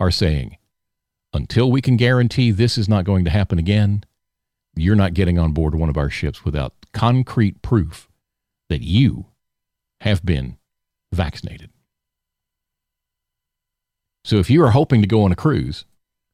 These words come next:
but you'd rather not be vaccinated, I suggest you buy a canoe.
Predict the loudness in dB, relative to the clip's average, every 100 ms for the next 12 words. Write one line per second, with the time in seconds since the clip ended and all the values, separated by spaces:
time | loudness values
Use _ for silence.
0 | _ _ _ _ -6 0 2 4 4 4
1 | 2 2 0 0 0 0 0 0 -4 -12
2 | _ _ _ _ _ _ _ _ -10 -8
3 | -8 -8 -8 -8 -6 -6 -6 -4 -4 -6
4 | -14